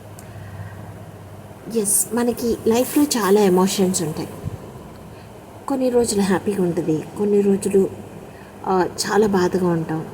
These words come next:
కొన్ని రోజులు చాలా శాంతంగా, కామ్గా ఉంటాం. But మనసు ఎప్పుడూ ఒకేలా ఉండదు, అలాగే సముద్రపు అలలు కూడా ఒకేలా ఉండవు. కొన్నిసార్లు చాలా ఉధృతంగా ఉంటుంది, కొన్నిసార్లు చాలా ప్రశాంతంగా వస్తాయి,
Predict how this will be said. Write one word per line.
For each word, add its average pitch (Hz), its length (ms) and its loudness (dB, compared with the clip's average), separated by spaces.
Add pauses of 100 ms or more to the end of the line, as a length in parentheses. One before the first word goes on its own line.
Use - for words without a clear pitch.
(120)
కొన్ని 196 240 2
రోజులు 180 360 0 (200)
చాలా 170 320 2
శాంతంగా, 151 840 -2 (120)
కామ్గా 147 380 4
ఉంటాం. - 440 -8 (840)
But 302 160 0 (200)
మనసు 240 360 2
ఎప్పుడూ 285 240 2
ఒకేలా 208 400 4
ఉండదు, 147 320 -2 (440)
అలాగే 165 340 -4
సముద్రపు 143 540 -4
అలలు 147 360 -2
కూడా 147 320 -6 (300)
ఒకేలా 151 420 -4
ఉండవు. 135 420 -8 (1900)
కొన్నిసార్లు 247 480 0
చాలా - 560 0
ఉధృతంగా 196 600 4
ఉంటుంది, 160 460 0 (100)
కొన్నిసార్లు 185 460 0
చాలా 170 420 0
ప్రశాంతంగా 170 680 -2
వస్తాయి, - 320 -4